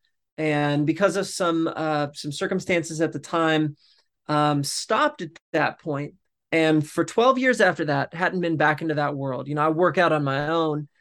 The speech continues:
but hadn't been back there into a dojo in a formal setting. So about a year and a half ago,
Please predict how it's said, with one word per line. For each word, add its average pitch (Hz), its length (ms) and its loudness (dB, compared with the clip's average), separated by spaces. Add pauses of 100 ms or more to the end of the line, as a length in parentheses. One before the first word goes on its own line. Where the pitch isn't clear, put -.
(300)
but 156 260 4
hadn't 185 280 -4
been 190 160 -2
back 165 260 0
there 147 360 0
into 160 380 -4
a 156 40 2
dojo 151 460 2
in 143 60 -2
a 139 60 -4
formal 147 320 -4
setting. 139 480 -4 (420)
So 165 420 6
about 160 340 2
a 185 60 -2
year 185 140 2
and 214 80 0
a 208 40 0
half 208 240 0
ago, 180 480 -2